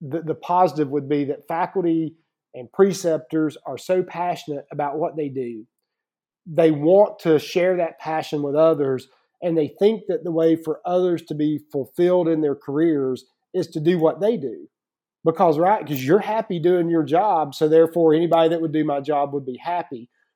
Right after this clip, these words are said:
But they don't stop and think that, "Well, maybe for this individual, it's not a good fit." I think a perfect example would be my wife, who's a community pharmacist.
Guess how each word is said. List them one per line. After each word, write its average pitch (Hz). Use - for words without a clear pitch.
But 156
they 170
don't 190
stop 170
and 156
think 160
that, 156
"Well, 156
maybe 180
for 165
this 160
individual, 143
it's 160
not 143
a 135
good 123
fit." 143
I 151
think 156
a -
perfect 160
example 151
would 143
be 143
my 127
wife, 151
who's 165
a 156
community 185
pharmacist. 185